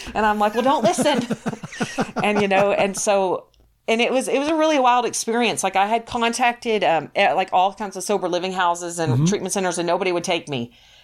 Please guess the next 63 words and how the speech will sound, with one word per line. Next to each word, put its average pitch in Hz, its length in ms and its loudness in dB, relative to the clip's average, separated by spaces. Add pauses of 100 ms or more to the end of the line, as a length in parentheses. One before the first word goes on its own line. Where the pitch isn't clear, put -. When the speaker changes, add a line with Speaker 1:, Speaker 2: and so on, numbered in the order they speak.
(100)
Speaker 1:
And - 160 2
Speaker 2:
Mm. - 20 2
Speaker 1:
so 180 220 4
I 175 100 2
sat 220 320 0
down 214 380 2
and 170 240 -2
I 170 40 2
was 170 100 -6
like, 175 120 -2
"God, 185 300 2
we're 180 100 -6
gonna 180 140 -8
have 180 180 -2
to 180 80 -10
create 180 240 -2
our 170 140 2
own 175 180 -2 (640)
recovery 190 680 -2 (100)
center 165 380 -4
right 165 200 0
here." 156 300 -4 (360)
So, 208 300 2
you 185 140 -6
know, 185 100 2
I 175 100 4
wrote 175 280 2
down 202 360 0
all 214 280 0
the 240 100 -8
things 208 300 -2
that 190 100 2
I 185 60 4
struggled 156 440 -2
with. 113 300 -10 (300)
'Cause, 202 200 -2
you 202 80 -2
know, 170 320 2 (160)
addiction 196 360 -2
manifests 170 540 -4
itself 139 400 -4
in 143 80 -4
all 139 100 0
kinds 143 240 -8
of 139 60 -16
different - 240 -10
ways. 135 240 0 (140)
Speaker 2:
Yeah, 117 140 -2
yeah. - 40 0
Speaker 1:
So 214 160 4
I 214 80 4
knew 254 240 -2
drugs 220 340 2
was 214 120 -8
a 202 60 -4
problem. 170 380 0
I 151 60 2
knew 196 160 0
men 226 240 2
were 220 80 2
a 190 60 2
problem. 160 320 0
Food, 247 420 -2